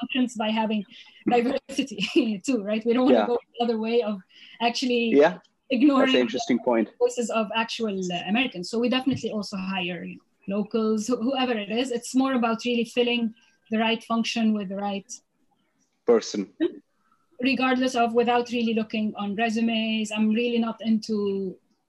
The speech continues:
Speaker 1: looking at paper. It's really not about the paper. It's really about the person and making sure we fit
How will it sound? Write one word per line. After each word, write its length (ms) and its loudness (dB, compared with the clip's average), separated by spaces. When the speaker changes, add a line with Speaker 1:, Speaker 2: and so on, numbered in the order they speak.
Speaker 1:
looking 280 -2
at 160 -8
paper. 300 -2
It's 140 -10
really 200 0
not 140 -4
about 200 -4
the 80 -10
paper. 240 -2
It's 160 -8
really 120 -6
about 200 -6
the 80 -14
person 380 -2
and 100 -2
making 220 -6
sure 200 -6
we 120 -4
fit 240 -8